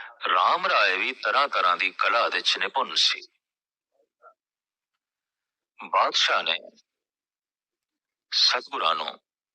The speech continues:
ਦਿੱਲੀ ਜਦ ਸੱਦਿਆ, ਤਾਂ ਆਪ ਨੇ ਸਿਆਣਾ ਸਮਝ ਕੇ, ਸੂਝਵਾਨ ਤੇ ਦੂਰਦ੍ਰਿਸ਼ ਸਮਝ ਕੇ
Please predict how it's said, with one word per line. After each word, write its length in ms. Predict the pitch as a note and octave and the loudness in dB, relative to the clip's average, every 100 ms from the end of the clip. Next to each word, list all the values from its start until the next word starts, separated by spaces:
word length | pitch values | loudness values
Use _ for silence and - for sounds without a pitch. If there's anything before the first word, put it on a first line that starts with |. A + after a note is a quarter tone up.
| _ | _
ਦਿੱਲੀ 380 | - A2+ C#3+ D3 | -14 -8 -6 -6
ਜਦ 340 | - - - - _ _ - | -6 -8 -12 -16 _ _ -2
ਸੱਦਿਆ, 840 | - F2+ F2+ B2 - - - - _ _ _ _ _ _ _ _ _ _ _ - | 0 0 -2 -2 0 0 0 -4 _ _ _ _ _ _ _ _ _ _ _ -8
ਤਾਂ 140 | - - | -6 0
ਆਪ 340 | G2+ B2 - | 0 0 -2
ਨੇ 140 | F2+ F2 - - - | -2 -4 -6 -16 0
ਸਿਆਣਾ 560 | - G2 F#2 G2+ C#3+ | 2 4 2 2 2
ਸਮਝ 360 | C#3+ F#2+ D#2+ - | 0 0 -4 -6
ਕੇ, 200 | D#2+ - - - _ _ _ _ _ _ _ - | -6 -6 -6 -8 _ _ _ _ _ _ _ -4
ਸੂਝਵਾਨ 920 | - - D#3+ D#3+ G2+ F#2+ A#2 C#3 C3+ | -2 0 -2 -4 0 4 2 0 -4
ਤੇ 140 | C3+ | -6
ਦੂਰਦ੍ਰਿਸ਼ 1000 | A2 F#2+ A2+ A2 - G#2+ - - - - | -4 -6 -4 -6 -4 -6 -6 -4 0 2
ਸਮਝ 260 | A#2+ D3+ - | 0 0 -2
ਕੇ 280 | - - | -6 -10